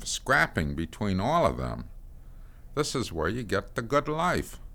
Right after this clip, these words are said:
This is where you keep getting all the compromises and the give and takes and so on. It's when the power starts really getting in just a few, and then fewer and fewer and fewer, and then a Heil Hitler, you know, that kind of business. Then, then you're in trouble.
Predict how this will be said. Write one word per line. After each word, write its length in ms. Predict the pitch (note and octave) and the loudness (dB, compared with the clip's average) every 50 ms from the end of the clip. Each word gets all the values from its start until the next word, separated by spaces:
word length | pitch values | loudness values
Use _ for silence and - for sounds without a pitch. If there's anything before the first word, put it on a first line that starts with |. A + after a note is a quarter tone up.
| - - - - - - - - - - - - - | -14 -14 -14 -14 -14 -14 -14 -14 -14 -14 -14 -10 -8
This 200 | - B2 - - | -6 -6 -4 -4
is 100 | C3 G#2+ | -4 0
where 140 | G2+ F#2+ F2+ | 2 2 2
you 100 | F2+ F2 | 2 0
keep 360 | - - - - F#2+ - - | -2 -6 -8 -8 -8 -6 -2
getting 280 | - G2+ F#2 F2+ F2+ F2+ | 0 2 2 4 2 2
all 180 | F2 E2+ E2+ | 2 2 2
the 60 | E2+ | 2
compromises 960 | D#2+ - - - G#2+ G#2+ G2 - A2 G#2+ G#2 G#2 G#2 G#2+ A2+ A2+ A2 B2+ B2 - | 0 -2 -2 0 0 2 2 0 -2 0 2 4 4 4 4 2 0 -4 -4 -4
and 80 | - C#2+ | -4 -4
the 40 | |
give 340 | C#2+ C2+ - G2+ G#2 G#2 G2+ | -4 -2 0 2 2 2 2
and 180 | A#2 F#2 C#2+ - | 0 -2 -2 -4
takes 460 | - - G#2 G2+ G#2+ - - - - | -2 0 2 2 2 0 -4 -8 -6
and 100 | A2 G#2 | -6 -6
so 200 | - - - E3+ | -4 -2 -2 0
on. 320 | F3 C3 F#2 D2 C2 A#1+ - - - - - - - | 0 2 2 0 0 -2 -4 -10 -16 -18 -18 -8 -4
It's 200 | - G2+ F#2+ - | -2 -2 -2 0
when 180 | - C#3+ D3+ C#3 | 0 0 2 2
the 80 | A2+ | 2
power 440 | F#2 - - - C#3 C#3 B2+ A2 G#2 | 0 0 2 2 4 6 6 6 6
starts 500 | - - - - A2 G#2 G2 G2 - - | 4 2 2 2 4 4 4 2 -2 -4
really 220 | A2 A2 G#2 F#2+ F#2 | -2 -2 0 0 0
getting 380 | E2 D2+ A2 A2 G2+ F#2+ F#2 | 0 2 4 4 4 4 4
in 160 | F2 E2 D#2+ | 2 2 0
just 280 | - - A2 F#2+ - - | 0 -2 -2 -4 -4 -6
a 40 | - - - - | -8 -10 -8 -4
few, 400 | - C3+ D3 D3 G2+ D2 C2+ A#1 A#1+ | -2 2 4 4 4 4 2 0 -4
and 160 | C2+ E2+ F2 | -2 0 0
then 180 | F#2 E2 C#2+ - - - - | 0 0 -2 -6 -10 -12 -8
fewer 320 | - A2 A2 A2 G#2+ F#2+ F2 | -2 0 2 4 4 4 4
and 200 | D#2+ D2 - - | 2 0 -2 -2
fewer 220 | - G#2 G#2 F#2+ | 0 2 2 2
and 140 | E2+ D2 - | 2 0 0
fewer, 260 | - G2+ G#2+ G2+ F#2 | 0 2 4 4 4
and 100 | D#2 D2 | 4 4
then 140 | D#2+ E2 D#2 | 2 0 0
a 140 | C#2 C2 - - - - - - - - - - - - - - - | 0 -2 -2 -6 -10 -14 -14 -14 -14 -14 -14 -14 -14 -14 -14 -4 4
Heil 340 | - B2 C#3+ C#3 B2 G2+ E2+ | 6 8 10 10 10 8 8
Hitler, 480 | E2 C3 F3 - - G2 D#2+ C#2 C2 | 8 6 6 6 6 4 4 4 4
you 100 | C#2+ F2+ A2 | 4 2 2
know, 140 | G#2 D#2+ D#2 | 2 4 4
that 240 | F#2 C3+ - - - | 4 4 4 2 0
kind 200 | - - F2 D2+ | 0 0 0 2
of 160 | C2+ - - | 0 -2 -2
business. 460 | C#2+ C2+ A#1+ - - - - - - - - - - - - - - - | -2 -2 -2 -2 -4 -6 -6 -6 -8 -10 -12 -12 -12 -12 -14 -12 -8 -6
Then, 260 | - G2 G2+ E2 F2 | -4 -4 -4 -2 -2
then 180 | G2 F2+ F#2 | -2 -2 0
you're 120 | G#2 G#2 G#2+ | -2 -2 -2
in 80 | A2+ | -4
trouble. 460 | A2 - - - - - - C2 - | -4 -4 -4 -4 -4 -2 -4 -6 -6